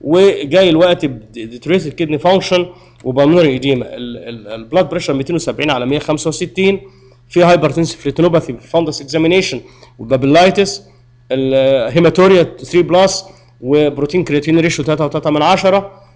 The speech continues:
ال-، الكرياتين خمستاشر،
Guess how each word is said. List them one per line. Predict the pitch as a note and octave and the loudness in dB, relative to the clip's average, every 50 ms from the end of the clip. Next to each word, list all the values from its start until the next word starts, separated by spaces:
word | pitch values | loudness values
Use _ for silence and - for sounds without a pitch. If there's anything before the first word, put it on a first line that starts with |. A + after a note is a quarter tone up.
| _ _ - | _ _ -6
ال-، | - C#3 C#3+ C#3+ C#3+ C#3 C3+ C3+ C3+ C#3 C3+ A2 B2+ C3+ | -2 -2 0 0 0 0 0 0 0 0 -2 -2 -2 -4
الكرياتين | B2 - - D3 D#3 D3+ D3 D#3+ F3 G3 F#3+ | -4 -2 -2 0 0 2 2 2 2 2 2
خمستاشر، | - - D#3 D#3 D3+ - - F#3 F#3 G3 G3 F#3+ G3 F#3+ F#3+ F#3 - | 2 2 2 2 0 0 0 2 4 4 4 4 4 2 2 2 -2